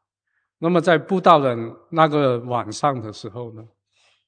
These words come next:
那么很多人就来到了这个布道会。那么牧师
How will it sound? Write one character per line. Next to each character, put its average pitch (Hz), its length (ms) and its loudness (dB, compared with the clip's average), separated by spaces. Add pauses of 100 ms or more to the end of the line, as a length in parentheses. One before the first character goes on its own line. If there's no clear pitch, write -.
(1080)
那 147 120 -8
么 147 120 0
很 117 200 -10
多 135 220 0
人 110 320 -10
就 139 140 -4
来 107 160 -6
到 120 160 -6
了 110 120 -10
这 110 100 -12
个 117 100 -10
布 120 160 -12
道 110 220 -8
会。 113 300 -18 (1200)
那 165 100 0
么 160 140 2
牧 170 180 0
师 139 420 -4